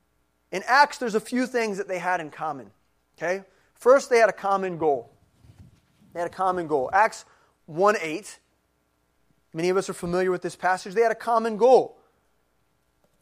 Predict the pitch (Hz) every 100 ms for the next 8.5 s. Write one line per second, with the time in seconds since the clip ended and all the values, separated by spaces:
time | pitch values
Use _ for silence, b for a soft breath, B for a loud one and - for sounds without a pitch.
0 | _ _ _ _ _ 165 170 214 285 -
1 | 285 247 226 247 214 - 202 156 160 226
2 | 202 220 233 262 247 196 - 233 233 220
3 | 208 202 - 196 180 - 156 135 139 185
4 | b b b 180 185 170 254 294 - 202
5 | 220 220 240 269 _ - 240 254 - 220
6 | 214 262 - 160 131 117 - b b -
7 | 165 151 240 285 262 247 208 202 170 160
8 | 254 247 - 170 160